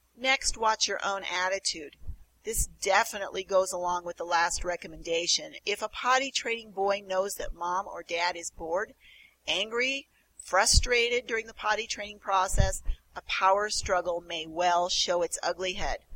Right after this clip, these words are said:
Trust me, you don't want this. You see, you may want your child to be potty trained yesterday, but, uh, frankly, he doesn't care. Life was moving along just fine for him before you introduced this new game.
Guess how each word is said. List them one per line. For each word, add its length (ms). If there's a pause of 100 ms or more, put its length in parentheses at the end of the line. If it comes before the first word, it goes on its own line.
(280)
Trust 440
me, 460
you 280
don't 420
want 320
this. 380 (600)
You 160
see, 480 (180)
you 220
may 340
want 500
your 120
child 420
to 80
be 100
potty 360
trained 260
yesterday, 720 (220)
but, 260
uh, 80 (340)
frankly, 600
he 180
doesn't 320
care. 540 (400)
Life 320
was 160
moving 280
along 300
just 300
fine 240
for 160
him 280
before 280
you 120
introduced 600
this 180
new 140
game. 300